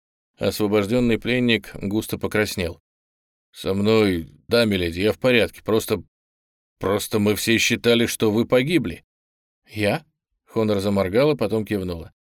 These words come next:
«А, значит, они все-таки признали, что случилось с Цепишем? Не ожидала». «С Цепишем?» Теперь заморгала Айспан. «Нет, миледи, ни о ком по имени Цепиш они не сообщали».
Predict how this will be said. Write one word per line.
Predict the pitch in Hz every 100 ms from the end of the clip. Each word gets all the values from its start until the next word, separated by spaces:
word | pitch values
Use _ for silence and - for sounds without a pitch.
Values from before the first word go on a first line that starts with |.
| _ _ _ -
«А, | 143 147 170 170 160 139 104 95 101
значит, | - 156 160 -
они | 180 175
все-таки | 170 165 -
признали, | 165 170 156 185 175 160
что | - 165
случилось | 147 165 147 170 170
с | -
Цепишем? | 214 208 - - 90 _ _
Не | - 160
ожидала». | 160 160 196 185 180 147 147 160 _ _ _ _ _ _ _
«С | - - -
Цепишем?» | 98 104 98 123 104 110 92 82 _ _ -
Теперь | 101 85 107 143
заморгала | 151 170 147 123 147 160 117
Айспан. | 92 - 95 85 _ _ -
«Нет, | 71 90 104 131 160
миледи, | 175 160 107 87 80
ни | 73 58 76 95 92 101 104 104 110
о | 113 113
ком | - 127 120
по | 139 135
имени | 123 131 131
Цепиш | - 117 101 123 -
они | 117 107 104
не | 113
сообщали». | 120 127 - 156 110 80